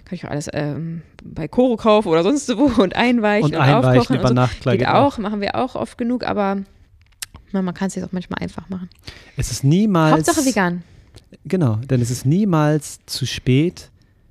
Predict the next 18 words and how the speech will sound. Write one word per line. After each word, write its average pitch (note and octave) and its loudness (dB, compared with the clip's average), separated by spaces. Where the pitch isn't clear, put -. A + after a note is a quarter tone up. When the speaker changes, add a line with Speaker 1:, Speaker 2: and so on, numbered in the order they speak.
Speaker 2:
vegan A#2+ 2
zu D#3+ -4
werden. F#3+ 0
Speaker 1:
Nee. G#3+ -2
Speaker 2:
Und C3 2
es - -4
gibt - -6
keinen E3 0
Menschen, D3 0
der B2+ 4
gesagt B2 0
hat, B2+ -4
ich - -2
wäre B2+ 2
gern B2 2
später A#2 -2
vegan G#2+ -10
geworden. A2 -16